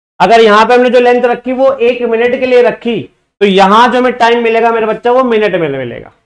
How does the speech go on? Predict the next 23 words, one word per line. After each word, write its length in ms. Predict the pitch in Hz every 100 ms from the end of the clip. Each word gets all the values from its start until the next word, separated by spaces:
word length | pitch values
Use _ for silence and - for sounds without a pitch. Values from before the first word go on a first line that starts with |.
| _ _
ठीक 80 | 180
है। 220 | 240 240 _ _
और 160 | 190 208
यही 320 | 220 214 294
fundamental 800 | 277 240 240 233 220 214 233 185 - 165
आपका 300 | 185 180 226
काम 280 | 226 214 214
करता 260 | 214 190
है 120 | 220 240
pipe 320 | 190 165 - 143
में। 120 | 123 - _ _ _ -
Pipe 320 | 190 226 220
में 100 | 240
जो 140 | 254 233
height 240 | 196 208
length 300 | 185 208 233
का 100 | 240 254
काम 260 | 240 240
करेगी 220 | 240 240 240
वो 100 | 240
कौन 240 | 233 233
करेगी? 280 | 226 233 254
Height। 360 | 254 180 160